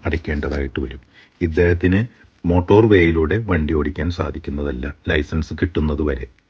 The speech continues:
ഈ L and N ബോർഡുകൾ നമ്മൾക്ക് സൂപ്പർ മാർക്കറ്റുകളിൽ നിന്നും, ആ, Amazon പോലെയുള്ള സൈറ്റുകളിൽ നിന്നും നമ്മൾക്ക്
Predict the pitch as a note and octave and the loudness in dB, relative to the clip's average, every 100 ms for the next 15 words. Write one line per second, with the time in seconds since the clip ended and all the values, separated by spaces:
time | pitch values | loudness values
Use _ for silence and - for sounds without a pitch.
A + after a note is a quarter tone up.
0 | _ _ _ _ _ _ _ _ _ _ | _ _ _ _ _ _ _ _ _ _
1 | _ - A#2+ C3 C3+ G#2+ G#2 A#2 - A2 | _ 0 2 2 0 4 6 6 6 4
2 | G2+ G2+ G2+ A2+ - - F2+ F#2 F#2+ - | 4 2 0 0 -2 2 4 4 0 -4
3 | F2 D#2+ E2+ E2+ F2+ E2+ D#2 D#2 D#2 - | 0 4 4 4 2 2 0 0 -2 -2
4 | F2 F2 E2 E2 E2 E2 - D#2+ E2+ E2+ | 0 0 2 2 2 0 -2 0 2 2
5 | E2 D2+ D2+ F2 - _ _ _ - D#2+ | 2 0 0 -2 -6 _ _ _ -4 -2
6 | D#2+ D#2 D#2 F#2 E2+ E2+ E2+ F2+ E2 D#2 | 0 0 2 2 4 4 4 2 2 0
7 | D#2 D2 D2+ F2+ - D2+ D2+ E2 D2+ D2 | 0 -2 -6 -8 -4 -2 0 0 0 -2
8 | D2+ C#2+ E2 D2 C#2 F2 | -2 -2 -2 -2 -4 -6